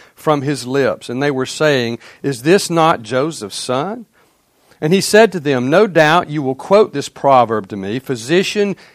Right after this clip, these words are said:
heal yourself.'" And you know where that comes from, right? When basically did the people say that? "If you are the Son of God,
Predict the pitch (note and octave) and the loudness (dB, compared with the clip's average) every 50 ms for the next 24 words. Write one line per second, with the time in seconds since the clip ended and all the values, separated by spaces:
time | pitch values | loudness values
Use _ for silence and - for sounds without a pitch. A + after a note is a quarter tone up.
0 | _ _ - - G#3+ A3+ A#3 G#3+ G3 F3 D#3 D3+ C#3+ - - E3+ D3+ A#2+ D#2 E2+ | _ _ -6 -2 0 4 6 6 6 6 4 0 -2 -2 -2 0 0 0 0 -2
1 | - - _ _ _ _ _ _ _ _ _ _ _ _ _ _ _ _ _ _ | -6 -12 _ _ _ _ _ _ _ _ _ _ _ _ _ _ _ _ _ _
2 | G2+ G#2+ C3 C3+ C#3+ C#3+ C#3+ D3+ C#3 D3 D3+ A#2 - C3+ G#2+ G#2 - - G#2 G2 | -12 -10 -6 -4 -4 -2 -2 0 0 0 -2 -2 -6 -10 -14 -14 -14 -12 -12 -12
3 | G#2+ G#2 G2+ G#2+ A#2+ C#3+ F4 _ _ _ _ _ _ _ _ _ _ _ _ _ | -10 -10 -10 -8 -10 -10 -12 _ _ _ _ _ _ _ _ _ _ _ _ _
4 | _ _ _ _ _ _ _ _ _ _ _ _ _ _ _ _ _ _ _ _ | _ _ _ _ _ _ _ _ _ _ _ _ _ _ _ _ _ _ _ _
5 | _ _ _ _ _ _ _ - F3 F#3+ F3+ D3+ F3 E3+ E3+ - - D3+ - - | _ _ _ _ _ _ _ -2 -2 -2 0 2 2 2 2 0 -4 -8 -10 -6
6 | C#3+ C#3 B2+ C3 C3+ A2+ G2 A2+ - - D#3 D3 - - A#2 G#2+ - - C3+ B2+ | -6 -6 -4 -4 -4 -6 -6 -10 -8 -6 -6 -6 -6 -6 -10 -12 -6 -4 -2 -2
7 | A#2+ A2+ G2+ G2 F#2+ G2+ - - _ _ _ _ _ _ _ _ _ _ _ _ | -2 -2 -6 -8 -8 -10 -12 -16 _ _ _ _ _ _ _ _ _ _ _ _
8 | _ _ _ _ _ - D3 - - F#3 F#3 E3 D#3+ E3+ F3 E3+ E3 C#3+ A#2+ A#2 | _ _ _ _ _ -8 -8 -6 -6 -4 0 2 6 6 6 6 6 4 0 -6
9 | - - C#3+ B2+ B2 A2+ G#2 G#2 A2 G#2 F#2+ E2+ D#2 C#2+ D#2+ - | -8 -6 -6 -6 -6 -8 -10 -8 -6 -4 -4 -4 -4 -6 -8 -14